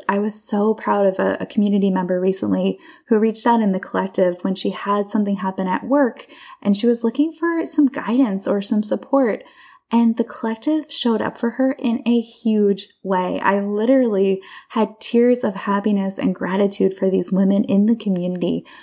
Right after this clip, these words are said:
for all the comments that they left on this post and the way that they just supported this person and made her feel seen and heard. And women who are further along in their journey were able to give some insights and,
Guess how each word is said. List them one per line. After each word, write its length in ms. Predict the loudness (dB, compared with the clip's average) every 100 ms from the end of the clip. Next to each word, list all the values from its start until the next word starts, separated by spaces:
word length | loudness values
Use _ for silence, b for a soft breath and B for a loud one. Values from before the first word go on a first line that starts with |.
| B
for 280 | -6 -6 -4 0
all 200 | 2 2
the 80 | 2
comments 400 | 0 0 0 -4
that 160 | -2
they 80 | 0
left 260 | 0 -2 -2
on 120 | -2
this 180 | -4 -2
post 420 | 2 2 0 -2
and 140 | 0
the 80 | 0
way 320 | 0 2 2
that 180 | 2 0
they 160 | 0 0
just 320 | -2 -4 -14 B B -10
supported 760 | -8 -6 0 2 4 2 0
this 180 | -2 -4
person 540 | -8 -8 -6 -8 -6
and 100 | -4
made 200 | -4 -4
her 120 | -6
feel 400 | -6 -2 -2 -4 B B B
seen 480 | -6 2 4 4 0
and 200 | -2 -6
heard. 480 | -4 0 2 0 -2
And 340 | -4 -6 -8 b b b -2
women 240 | 2 2
who 120 | 2
are 280 | 0 -2 -4 -8
further 400 | -2 0 2 0
along 640 | 0 0 0 0 -2 -6
in 260 | -2 -2 -2
their 340 | -4 -4 -4
journey 480 | -6 -4 2 2 2
were 140 | -2
able 260 | -2 -2 -2
to 160 | -2 -4
give 320 | -4 -4 -4
some 180 | -4 0
insights 720 | 0 0 0 -2 -2 -4 -12 B B B B
and, 340 | 0 0 0